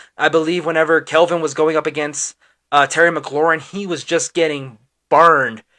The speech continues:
He was getting cooked by him. And that's not the only wide receiver he's been burnt by. And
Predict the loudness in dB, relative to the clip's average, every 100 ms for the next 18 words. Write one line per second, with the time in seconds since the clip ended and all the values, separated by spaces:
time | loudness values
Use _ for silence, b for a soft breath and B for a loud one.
0 | _ -12 -6 -4 -4 -4 -4 -4 -10 -16
1 | -18 -14 0 2 0 -2 -2 0 -2 -8
2 | _ _ -2 4 4 4 -2 -2 -2 0
3 | 4 4 4 -2 -6 -8 -8 -6 -6 -2
4 | -2 0 0 0 -2 b b 0 2 2
5 | 0